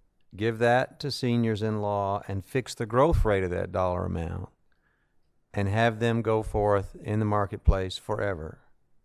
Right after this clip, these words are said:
on their own. Or to empower this little creature we call ipab, which is responsible for com-, coming up with specific proposals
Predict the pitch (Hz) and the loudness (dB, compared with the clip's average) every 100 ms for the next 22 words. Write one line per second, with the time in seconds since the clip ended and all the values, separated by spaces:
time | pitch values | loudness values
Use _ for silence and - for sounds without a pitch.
0 | - 98 101 101 95 71 - 117 _ _ | -8 -4 -2 -2 -4 -8 -14 -20 _ _
1 | _ _ _ _ _ _ _ _ _ - | _ _ _ _ _ _ _ _ _ -2
2 | 165 196 - - 123 _ _ _ _ _ | 2 2 2 -6 -12 _ _ _ _ _
3 | _ _ - 127 117 113 - 117 120 131 | _ _ -6 0 2 4 4 6 8 8
4 | 135 135 - 113 117 113 - - _ 123 | 8 6 2 2 2 2 -4 -6 _ -4
5 | 127 127 160 151 92 87 98 110 107 107 | 2 6 6 6 0 -2 -2 -2 0 4
6 | 104 107 110 139 170 107 78 71 98 120 | 6 6 6 6 4 0 -4 -6 -10 -16
7 | _ _ _ _ _ - 123 139 - - | _ _ _ _ _ -4 0 0 -2 -6
8 | 135 135 110 123 123 120 - 143 175 - | 0 2 0 -2 -2 -2 0 2 2 0
9 | 123 117 110 123 113 - 127 127 131 127 | 0 0 0 0 0 0 0 2 2 2
10 | 127 - 147 139 131 113 - - 110 - | -2 -2 0 0 0 -4 -6 -2 -2 -2
11 | - - 214 - 110 - _ _ 120 107 | 0 4 4 2 -6 -8 _ _ -8 -4
12 | 123 120 110 - - - | -4 -4 -6 -12 -16 -20